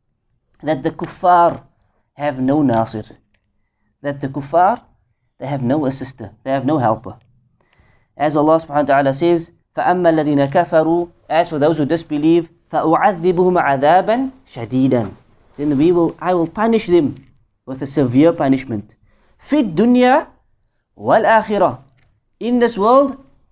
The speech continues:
and in the akhirah. وَمَا لَهُمْ مِنْ نَاصِرِينَ. And for them they have no helpers. They have no helpers.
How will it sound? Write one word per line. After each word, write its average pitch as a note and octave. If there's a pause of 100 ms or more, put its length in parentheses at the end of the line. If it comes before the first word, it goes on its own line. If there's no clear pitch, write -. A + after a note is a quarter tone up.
(140)
and A#3
in A#3
the G#3+
akhirah. F3+ (460)
وَمَا C3
لَهُمْ C3+
مِنْ B2
نَاصِرِينَ. A2 (880)
And C#3
for C#3
them F#3+
they D#3
have C#3+
no C#3
helpers. A2 (840)
They C#3+
have C#3+
no D3+
helpers. B2+